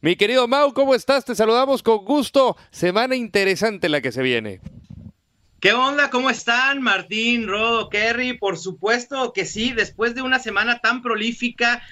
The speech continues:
Speaker 2: con actuaciones históricas de McCaffrey, de Will Fuller y de Aaron Jones, seguramente ya estamos que nos comen las ansias por saber quiénes son buenas opciones y quiénes no para esta semana seis.
Speaker 1: Pues arranquémonos, mi querido Mao, y
Speaker 2: Venga.
Speaker 1: vámonos,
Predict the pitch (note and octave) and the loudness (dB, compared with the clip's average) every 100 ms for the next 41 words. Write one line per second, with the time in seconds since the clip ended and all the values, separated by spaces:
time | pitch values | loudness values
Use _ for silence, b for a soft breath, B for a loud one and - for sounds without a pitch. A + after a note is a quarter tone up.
0 | B B B F#3 F3+ F3+ F3 F3+ G#3+ A3+ | B B B 0 0 -2 -6 -4 -4 -4
1 | F3+ - G#3 A3+ A3 G#3 F3+ E3 D#3+ F#3 | -6 -6 -4 -4 -2 -2 0 -2 0 0
2 | G3+ G3 G3 E3+ D#3+ G3 F#3 G#3 G#3 G3 | -2 -2 -2 -2 0 -2 -4 -2 -2 0
3 | E3+ E3 E3+ G#3 G#3+ G3+ F3+ G#3+ C4+ C#4+ | -2 2 2 2 -2 -6 -4 -2 -2 -4
4 | - _ _ - D#3 F3 F#3 F3 F3+ - | -8 _ _ -8 -4 0 0 -2 -6 -6
5 | F3 E3 E3+ E3 F3 F3+ - D#3 D3 F#3 | -2 0 -2 -2 -6 -6 -8 -10 -8 -6
6 | G3 F#3 E3 F3+ G3+ G3+ F#3+ - D#3+ C#3+ | -4 -2 -2 -2 -2 -2 -6 -4 -6 -4
7 | D#3+ F3 F#3 B B _ F3 F#3+ F#3 G3 | -2 -2 -4 B B _ 0 0 -2 -4
8 | F#3 F#3 F3+ E3 - F3 F#3 F#3+ F3+ - | -2 -2 -2 -6 -4 -2 -2 -4 -8 -4
9 | F#3 F#3+ F3 F3 F3+ A3+ B B B D3 | -2 0 -2 0 0 -2 B B B 0
10 | D#3 E3 - D#3+ D3+ C#3+ D3 C#3+ B2+ B2 | 0 -2 -4 -6 -4 0 0 -2 -8 -10
11 | A2+ G2+ - - C3+ G#2+ G2 A#2 C3+ C#3 | -12 -14 -8 0 0 0 -4 -2 0 -2
12 | A#2+ F3+ B3 D#4 B3 G3 F3 E3 F#3 G3+ | 0 0 2 2 2 0 0 0 2 2
13 | F3+ F3+ F3 E3 F3 B3 C#4+ F3 | 2 2 2 2 4 4 4 2